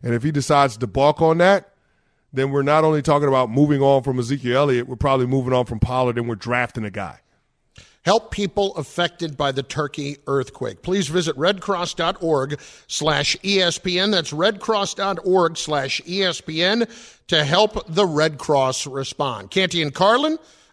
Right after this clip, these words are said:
Speaker 2: on E S P N Radio, in for Greeny today. We are presented by Progressive Insurance. In just moments, Canty, we will turn to other quarterbacks in this league, including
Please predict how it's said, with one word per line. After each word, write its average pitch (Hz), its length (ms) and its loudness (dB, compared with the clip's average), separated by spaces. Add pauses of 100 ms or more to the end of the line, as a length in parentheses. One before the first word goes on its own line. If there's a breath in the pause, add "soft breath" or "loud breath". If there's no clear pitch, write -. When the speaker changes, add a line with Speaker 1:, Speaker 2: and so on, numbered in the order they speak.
Speaker 2:
on 151 180 0
E 170 160 -4
S 175 160 0
P 175 220 -4
N 160 100 -4
Radio, 214 400 0
in 190 260 0
for 185 320 -2
Greeny 180 480 -2
today. 202 460 0 (300 loud breath)
We 185 160 2
are 185 100 4
presented 185 640 -2 (240 loud breath)
by 175 280 -2
Progressive 170 840 -6
Insurance. 151 840 -2
In 175 300 -2
just 196 400 -2
moments, 214 500 0
Canty, 185 580 -2 (380 loud breath)
we 165 140 2
will 180 180 4
turn 254 420 2
to 240 260 0
other 220 200 2
quarterbacks 165 640 0
in 160 160 0
this 147 240 0
league, 147 340 0
including 160 760 0